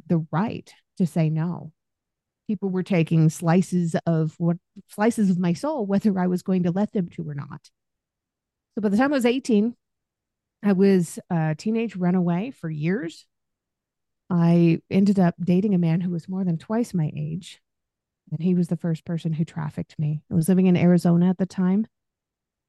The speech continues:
He, I didn't realize at the time, but he had ties to organized crime and was a drug dealer. He also had a legitimate job on the side to be able to pay for the rent and stuff and to make things look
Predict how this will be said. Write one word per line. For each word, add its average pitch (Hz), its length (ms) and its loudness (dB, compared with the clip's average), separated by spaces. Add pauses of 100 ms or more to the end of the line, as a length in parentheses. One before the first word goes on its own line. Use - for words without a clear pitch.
(260)
He, 190 600 0 (320)
I 196 80 0
didn't 180 320 -6
realize 185 680 0 (200)
at 185 100 -10
the 170 80 -8
time, 165 300 -2
but 170 160 -2
he 185 360 -6
had 160 320 -2
ties 175 420 -8
to - 120 -10
organized 170 520 2
crime 170 320 2
and 175 100 2
was 160 180 0
a 170 40 -10
drug 156 260 -6
dealer. - 340 -10 (1500)
He 185 140 4
also 175 240 4
had 175 200 4
a 165 60 6
legitimate 165 500 4
job 160 260 2
on 156 140 0
the 156 80 -2
side 175 460 -2 (600)
to 185 100 -6
be 160 140 -2
able 156 140 -2
to 160 100 -4
pay 160 220 -4
for - 140 -8
the 156 100 0
rent 160 340 2
and 165 80 0
stuff 160 260 -4
and 160 140 -4
to 156 80 2
make 156 240 4
things 156 300 -2
look 160 140 -8